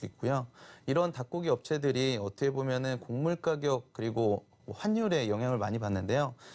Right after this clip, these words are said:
곡물 가격도 최근에 대두밥 가격이 오 퍼센트 이상 삼 분기에 들어서 하락하고 있는 상황이거든요. 여기에 지금 뭐 원 달러 환율도 칠월 달 고점을 찍은 이후에 안정세를 보이고 있기 때문에 상당히 좋은,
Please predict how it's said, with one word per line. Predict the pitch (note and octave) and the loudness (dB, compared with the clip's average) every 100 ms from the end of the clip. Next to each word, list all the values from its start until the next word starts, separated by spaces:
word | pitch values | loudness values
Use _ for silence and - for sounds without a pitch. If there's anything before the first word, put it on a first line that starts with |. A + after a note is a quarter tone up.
| - - | -14 -2
곡물 | D3+ F3+ | 0 2
가격도 | F3+ F3 D#3+ E3 | 2 2 2 -4
최근에 | D#3 E3+ E3 E3 D3+ | -6 -4 -2 -2 -2
대두밥 | - C#3 C#3+ D3 | 0 0 2 2
가격이 | C#3 B2 A#2+ G#2+ A#2+ G#2+ | 2 2 0 -2 0 0
오 | G#2 | 0
퍼센트 | C#3+ C#3+ C#3+ B2+ | 0 0 -2 -2
이상 | A2 A#2 A#2 | -2 -2 -2
삼 | D#3 D3+ | -2 0
분기에 | D3+ C#3 B2+ A#2 - - A2 | 2 2 2 0 -4 -6 0
들어서 | A2 A2 A2+ G#2+ G#2 - - | 2 2 2 0 -2 -12 -6
하락하고 | E3+ F#3+ F3 D#3 | -2 0 -2 -2
있는 | A#2+ A#2 | -2 0
상황이거든요. | C#3 C#3 G#2 F#2+ G#2 C#3+ - - - - | -2 -2 -2 -2 0 -2 -4 -18 -18 -4
여기에 | A#2+ B2+ D3 D3 | -2 0 0 0
지금 | C#3 - A2+ B2+ B2+ G2+ | -2 -4 0 2 4 2
뭐 | G2+ | 2
원 | G#2 A#2+ | 2 0
달러 | C#3 C#3+ | 2 2
환율도 | D#3 F3 E3 C3 A#2+ A#2 - | 2 -2 -2 0 0 0 -2
칠월 | - E3 E3 | -2 -2 0
달 | D#3 C#3+ B2+ - - _ - | 2 2 0 -10 -20 _ -12
고점을 | B2 D3 D3 | -2 0 0
찍은 | C#3+ D#3 D#3 | -2 -2 0
이후에 | A2+ A2+ A#2 | 2 2 2
안정세를 | G#2 A2 D3 D3 C#3 B2+ | 0 0 0 0 0 0
보이고 | A#2 A2+ | -2 -2
있기 | A2 G#2 | -2 -4
때문에 | - G#2+ G#2+ C#3 B2+ | -4 -2 0 0 -4
상당히 | D#3 D#3 D#3 C3+ | -4 -2 0 0
좋은, | - A2+ G#2+ | 0 2 2